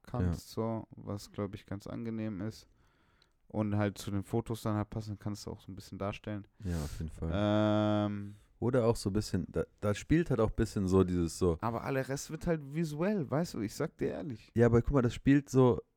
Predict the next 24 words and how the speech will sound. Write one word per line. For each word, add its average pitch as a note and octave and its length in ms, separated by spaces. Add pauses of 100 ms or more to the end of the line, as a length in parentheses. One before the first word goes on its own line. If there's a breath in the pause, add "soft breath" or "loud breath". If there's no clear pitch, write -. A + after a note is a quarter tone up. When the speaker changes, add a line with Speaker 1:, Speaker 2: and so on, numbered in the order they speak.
(120)
Speaker 2:
vor - 260
allem, A2+ 140
Speaker 1:
Also G2+ 200
Speaker 2:
also - 0 (100)
für G#2+ 60
Speaker 1:
visuell, D3+ 220 (100)
Speaker 2:
mich G#2+ 120
Speaker 1:
ich - 60
meint A2 420
animatisch. A2+ 800 (140)
Speaker 2:
Auf G#2 160
jeden A#2 160
Fall, C3 440 (440)
ähm, G2+ 440 (1040)
aber F#2+ 300
es - 140
wird's G#2+ 260
halt G2 120
trotzdem, F2+ 380
glaub E2+ 120
ich, D#2 120
immer E2 120
noch D#2 140
geben. E2+ 320